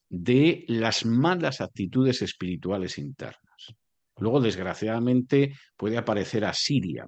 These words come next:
puede aparecer Siria, puede aparecer Babilonia, pueden aparecer, eh, Roma, una serie de poderes.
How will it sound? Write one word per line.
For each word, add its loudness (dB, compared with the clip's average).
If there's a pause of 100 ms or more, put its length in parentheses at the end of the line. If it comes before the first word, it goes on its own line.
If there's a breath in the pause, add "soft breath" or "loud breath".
puede -6
aparecer -2
Siria, -2
puede -4
aparecer 2
Babilonia, 0 (380 loud breath)
pueden 0
aparecer, 0 (180)
eh, -6
Roma, 2
una 0
serie 2
de -2
poderes. -14